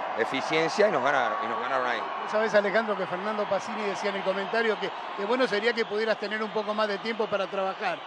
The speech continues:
Speaker 2: Y yo comentaba que vos por momentos relatabas el partido, dabas indicaciones y los jugadores te obedecían muchas veces. Eh, eh, ¿por momentos hicieron lo que vos querías?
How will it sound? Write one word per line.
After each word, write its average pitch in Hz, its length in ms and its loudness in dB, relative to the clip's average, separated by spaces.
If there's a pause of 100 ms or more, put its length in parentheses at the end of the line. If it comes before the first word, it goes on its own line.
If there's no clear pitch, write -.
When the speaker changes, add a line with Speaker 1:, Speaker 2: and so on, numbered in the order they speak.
(260)
Speaker 2:
Y 196 60 -10
yo 269 140 4
comentaba 254 560 6
que 226 120 -2
vos 254 180 6
por 214 160 -2
momentos 240 460 2 (280)
relatabas 233 600 4
el 196 80 -2
partido, 214 400 0
dabas 294 280 4
indicaciones 220 720 -4 (280)
y 233 60 -8
los 240 120 2
jugadores 311 320 0
te 240 100 -2
obedecían 214 680 0
muchas 202 340 -2
veces. 180 380 -6 (300)
Eh, 214 200 -2
eh, 208 80 -10 (200)
¿por 233 120 0
momentos 247 460 -2
hicieron 262 360 -2
lo 220 120 -2
que 202 80 -4
vos 226 160 0
querías? 220 440 0